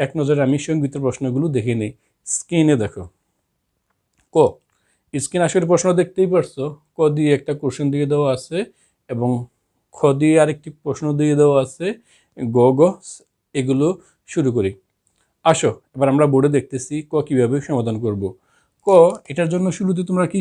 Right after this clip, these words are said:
করবা, এই যে মানটা আছে, এই দশমিকের পর একটা সংখ্যা আছে, তার উপর পৌনঃপুনিক একটি, একটির জন্য হচ্ছে নাইন, আর এখানে সম্পূর্ণ সংখ্যাটার উপরে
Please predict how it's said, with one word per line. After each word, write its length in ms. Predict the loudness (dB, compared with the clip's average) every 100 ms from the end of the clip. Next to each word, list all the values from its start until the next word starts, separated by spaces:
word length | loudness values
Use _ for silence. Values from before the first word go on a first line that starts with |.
| -2
করবা, 280 | 0 2 2 -2 -8 _ _ _ -4
এই 200 | 0 2 0 -4 -2
যে 100 | 0 2
মানটা 300 | 2 0 -2 -4
আছে, 200 | -4 -4 -4 -8 _ _ _ _ 0
এই 120 | 0 2 0
দশমিকের 440 | 2 0 2 0
পর 80 | 0 -2
একটা 140 | -2 -4
সংখ্যা 300 | -2 -4 -4 -10
আছে, 140 | -10 -12 -4
তার 100 | -4
উপর 120 | -2 -4
পৌনঃপুনিক 400 | -4 -2 -2 -4 -2 -2
একটি, 300 | -2 -10 -14 -14 _ _ _ -12
একটির 260 | -6 -2 2
জন্য 160 | 2 2
হচ্ছে 180 | -2 -2 0 0
নাইন, 220 | 0 -4 -6 _ _ -8
আর 80 | -6 -6
এখানে 280 | -4 -4 -4 -10 _ _ _ _
সম্পূর্ণ 360 | -4 -4 2 0 2
সংখ্যাটার 320 | -2 -2 -2
উপরে 140 | -2